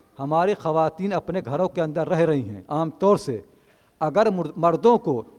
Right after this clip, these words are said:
ایک مہینے کے لیے بھی ان حالات میں رہنا پڑ جائے تو بہت سے مرد پاگل ہو جائیں گے، جو صورتحال ہے۔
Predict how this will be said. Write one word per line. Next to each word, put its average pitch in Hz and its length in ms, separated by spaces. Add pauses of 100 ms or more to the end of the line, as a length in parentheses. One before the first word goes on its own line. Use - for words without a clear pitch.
ایک 196 320
مہینے 170 420
کے 165 200
لیے 165 200
بھی 160 320 (340)
ان 196 160
حالات 165 480
میں 165 120
رہنا 147 280
پڑ 170 200
جائے 160 360 (320)
تو 156 100
بہت 151 300
سے 170 220
مرد 170 240 (120)
پاگل 147 280
ہو 123 80
جائیں 110 240
گے، 107 80 (500)
جو 175 100
صورتحال 135 500
ہے۔ 98 100